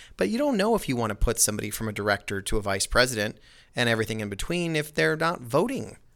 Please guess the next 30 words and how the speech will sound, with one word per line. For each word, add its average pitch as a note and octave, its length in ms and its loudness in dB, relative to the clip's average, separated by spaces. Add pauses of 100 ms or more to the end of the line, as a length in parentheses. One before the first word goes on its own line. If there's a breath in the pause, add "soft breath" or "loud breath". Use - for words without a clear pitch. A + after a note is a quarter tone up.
(200)
along G#2 520 2 (300)
the G2 460 0 (680)
issues B2 340 4
and G2+ 100 -8
topics G#2 320 0
that G2 100 -8
are E2+ 60 -6
important - 360 -6
to - 60 -14
you. - 180 -12 (760 loud breath)
So, C#3 540 8 (240)
you D#4 60 -2
know, B3 100 4
I A#3 40 2
mean, A#3+ 100 0
these B3+ 160 0
are C4 60 2
things G3+ 240 0
that F3+ 100 2
we E3+ 120 0
really D3 260 2
have, B2 760 0 (160)
uh, A2+ 340 0
a A#2+ 80 0
need C#3 500 -4
and A#2+ 160 -2
a, A2 280 -6
and G#2 180 -2
a, G2 320 -6 (100)
um, - 520 -10